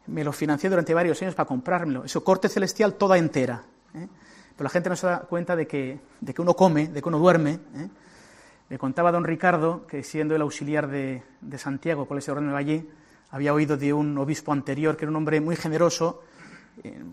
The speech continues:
pues sería igual hace ya ochenta, noventa años, pues iba por la calle, el hombre pues iba dando limosna, el, el, el obispo iba dando limosna, y ya cuando tenía más, daba indulgencias, ¿no? Entonces iba y te,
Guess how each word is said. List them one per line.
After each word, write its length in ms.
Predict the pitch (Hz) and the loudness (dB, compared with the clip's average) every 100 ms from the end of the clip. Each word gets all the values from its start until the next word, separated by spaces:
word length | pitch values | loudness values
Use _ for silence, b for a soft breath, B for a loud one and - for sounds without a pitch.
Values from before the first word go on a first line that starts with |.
| - | -18
pues 120 | - - | -20 -18
sería 300 | - 131 135 | -14 -8 -6
igual 180 | 131 | -4
hace 180 | 131 - | -6 -6
ya 100 | 127 | -6
ochenta, 360 | 123 - 143 131 | -6 -2 -2 0
noventa 360 | 135 135 139 | -2 -2 2
años, 320 | 151 151 151 - | 2 2 -4 -8
pues 220 | - - | -16 -4
iba 120 | 147 | -4
por 180 | 143 135 | -2 -4
la 100 | 131 | -2
calle, 320 | 165 165 156 | 0 -2 -2
el 60 | 139 | -4
hombre 200 | 143 147 | -2 -4
pues 240 | 143 123 | -4 -6
iba 140 | 135 139 | -4 -2
dando 180 | 135 | -2
limosna, 480 | 135 131 185 180 170 | -2 0 0 0 -4
el, 80 | 175 - | -6 -8
el, 220 | - 139 135 B B B - | -10 -10 -12 B B B -14
el 140 | 139 | -8
obispo 260 | 143 151 147 | -6 -4 -2
iba 80 | |
dando 180 | 143 143 | -2 -2
limosna, 540 | 135 151 165 165 165 - | -2 0 -2 -2 -6 -6
y 80 | - | -2
ya 100 | 143 | 0
cuando 180 | 156 156 | 2 0
tenía 280 | 160 160 165 | 0 0 2
más, 320 | 175 175 - B B | 0 -2 -6 B B
daba 200 | - 156 | -2 0
indulgencias, 800 | 165 147 127 - 143 127 120 113 | 2 -2 -4 -2 -4 -4 -12 -12
¿no? 140 | 147 160 | -12 -12
Entonces 240 | 131 139 | -8 -6
iba 140 | 156 151 | -2 -2
y 40 | |
te, 140 | - | -2